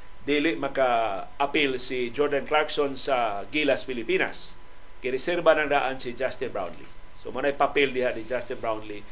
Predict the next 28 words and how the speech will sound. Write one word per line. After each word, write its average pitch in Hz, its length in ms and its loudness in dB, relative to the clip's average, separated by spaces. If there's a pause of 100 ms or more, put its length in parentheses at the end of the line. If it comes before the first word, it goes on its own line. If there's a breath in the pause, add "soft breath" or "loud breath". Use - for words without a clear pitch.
(200 loud breath)
Posible 123 560 -4
nga 95 160 -6 (320)
siya 135 240 2
ay 127 60 -2
substitute - 760 -2
ni 117 80 -6
Jordan 120 320 -2
Clarkson 123 480 -2
kung 120 160 -6
dili 135 160 -2
gyud 131 160 0
available. 107 480 -4 (1300)
Pero 165 160 0
si 165 160 0
Brownlee, 170 560 4 (1700)
andam 196 320 4
sab - 240 -2 (560)
nga 139 400 0 (1120)
mudua 151 400 6
uban 143 320 6
ni 131 80 -4
Jordan 127 320 0
Clarkson. 147 400 -4
Kana 185 320 4
kung 175 160 -2
tugutan 147 400 -2 (1040)
sa - 160 -2
fiba. 135 400 -2